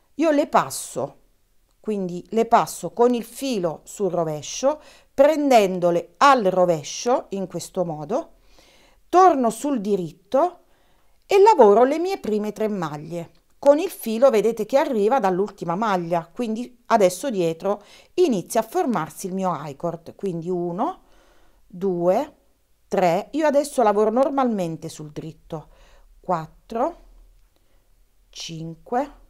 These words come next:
sei, sette, otto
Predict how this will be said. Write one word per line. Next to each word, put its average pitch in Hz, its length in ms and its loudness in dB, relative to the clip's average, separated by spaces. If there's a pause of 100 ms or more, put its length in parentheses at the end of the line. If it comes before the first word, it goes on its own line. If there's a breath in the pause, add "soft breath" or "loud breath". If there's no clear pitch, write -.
(840)
sei, 170 760 -8 (1300)
sette, - 1040 -12 (1500)
otto - 760 -2